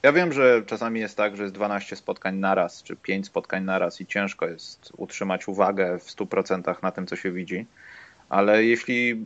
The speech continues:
liga chce dążyć do totalnej transparentności, jednocześnie idącej w parze z bezbłędnym sędziowaniem, wychwytywaniem wszystkiego, to powinno to się odbywać przez takiego kata, który jest bezosobowy i po prostu tylko dzwoni do stolika technicznego. Słuchajcie,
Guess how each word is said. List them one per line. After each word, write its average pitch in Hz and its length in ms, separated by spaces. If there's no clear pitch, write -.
liga 117 280
chce 117 200
dążyć 113 360
do 107 120
totalnej 110 520
transparentności, 110 840
jednocześnie 113 580
idącej 107 420
w - 80
parze 104 400
z 104 440
bezbłędnym 110 840
sędziowaniem, 110 680
wychwytywaniem 110 760
wszystkiego, 110 640
to 208 100
powinno 208 360
to 202 100
się 185 140
odbywać 170 440
przez - 380
takiego 147 340
kata, 101 480
który 120 380
jest 127 140
bezosobowy 151 960
i - 60
po - 80
prostu - 260
tylko 123 280
dzwoni 117 320
do 107 100
stolika 101 360
technicznego. 101 500
Słuchajcie, 107 460